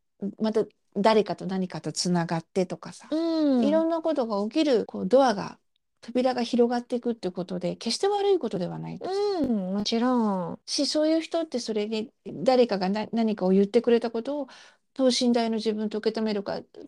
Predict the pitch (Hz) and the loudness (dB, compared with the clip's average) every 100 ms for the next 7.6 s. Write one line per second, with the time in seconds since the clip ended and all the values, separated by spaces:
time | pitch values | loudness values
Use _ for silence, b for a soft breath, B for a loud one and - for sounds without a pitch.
0 | - 285 339 359 302 220 196 180 175 156 | -4 2 4 4 4 0 -2 -8 -8 -8
1 | - 214 226 233 226 226 - 170 170 196 | -10 -6 -2 -4 -4 -8 -4 -2 -2 -2
2 | 220 214 196 170 160 226 294 285 262 247 | -2 -2 -4 -6 -4 0 2 4 2 2
3 | 269 269 233 226 220 185 - 208 185 165 | 0 6 8 8 6 2 2 4 4 4
4 | 160 160 143 - - - - - 294 285 | 2 0 -2 -8 -16 -16 -12 0 4 4
5 | 240 - 254 254 240 214 226 220 208 214 | 4 2 2 4 4 6 8 6 4 -2
6 | 202 196 214 202 190 208 196 - 147 156 | -2 -6 -4 -4 -4 -6 -10 -8 -8 -8
7 | 156 - - - - - | -8 -10 -16 -20 -20 -20